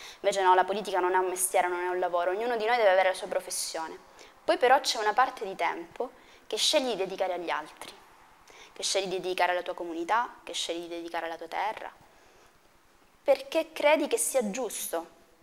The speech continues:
perché i partiti servono, servono perché, sa, i potenti veri non hanno bisogno di luoghi dove qualcuno difende i propri diritti. I loro diritti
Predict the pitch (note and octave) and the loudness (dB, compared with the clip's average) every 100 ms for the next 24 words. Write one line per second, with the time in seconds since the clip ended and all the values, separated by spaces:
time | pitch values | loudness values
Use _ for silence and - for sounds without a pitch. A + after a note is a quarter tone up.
0 | _ G3 - A3+ A3 A3 G#3+ G3+ G3 - | _ -8 -2 4 6 8 6 6 2 -6
1 | - - - - A3 G#3+ - C#4+ G#3+ D#4+ | -18 -20 -20 -12 2 2 2 -2 2 6
2 | G#3 E3+ F3 E3+ F3+ - - - A#3 A#3+ | 6 6 -2 -4 -4 -10 -16 0 2 2
3 | A3 F#3+ G3 - G#3 F#3+ F#3 - - - | 2 2 2 2 4 4 2 -12 -18 -18
4 | - - E3 - A3 A#3+ B3+ C#4 - G#3 | -2 6 6 4 2 4 4 0 -4 -4
5 | F3 D#3+ E3+ F3+ G3 G3+ F#3+ F3 F3 E3+ | 0 0 0 0 4 4 4 -2 -4 -4
6 | F3+ F3 F3 F3+ F#3 F#3 F#3 F3 E3+ - | -4 -4 -4 2 6 6 2 -4 -6 -8
7 | - - _ _ _ _ _ - F#3 F#3 | -18 -20 _ _ _ _ _ -2 2 4
8 | F#3 F3+ F#3 - G3 F#3 F3+ E3+ E3+ E3+ | 4 4 0 0 -4 -4 -4 -6 -6 -8
9 | - F3 E3+ E3+ E3 D#3+ D3+ _ - - | -10 -6 -6 -6 -8 -10 -12 _ -20 -20
10 | _ _ _ _ - _ F#3+ G#3+ A3 F#3+ | _ _ _ _ -20 _ 0 4 4 2
11 | A3 - - A3 | -4 -6 -10 -10